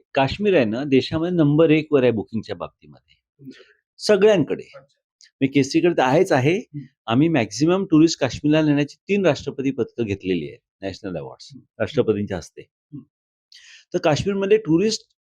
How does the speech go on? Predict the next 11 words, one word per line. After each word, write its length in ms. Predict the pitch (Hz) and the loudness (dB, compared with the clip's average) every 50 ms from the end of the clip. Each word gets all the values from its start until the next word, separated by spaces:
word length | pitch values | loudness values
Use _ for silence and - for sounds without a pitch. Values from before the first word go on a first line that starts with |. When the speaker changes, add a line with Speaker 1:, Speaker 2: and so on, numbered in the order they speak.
| _ _ _ _ - | _ _ _ _ -8
Speaker 1:
ह्या 160 | - 131 147 160 | -4 -2 0 0
वेळेला 240 | 170 180 190 202 | 2 2 2 2
म्हणजे 200 | 196 202 220 233 214 | 2 2 0 -2 -2
हायेस्ट 800 | - - - - 180 214 240 262 214 120 - - - - - _ _ | -4 -4 0 2 2 4 4 4 4 2 -2 -6 -12 -14 -20 _ _
Speaker 2:
हम्म. 140 | 165 160 143 | -12 -10 -4
Speaker 1:
पहिला 320 | - 165 165 175 185 226 226 | 0 2 2 4 4 2 0
प्रेफरन्स 440 | 226 - 175 147 - - 190 196 165 | 0 -2 -4 -4 -4 -6 -6 -6 -4
लोकांचा 380 | 156 143 - 139 135 135 - | -6 -6 -4 -4 -8 -8 -8
काश्मीर 360 | 147 120 107 - - 117 110 92 | -8 -10 -10 -10 -8 -10 -10 -10
होता. 180 | 80 _ - | -10 _ -20
Speaker 2:
हम्म. 340 | - _ _ _ - 143 - | -20 _ _ _ -16 -16 -16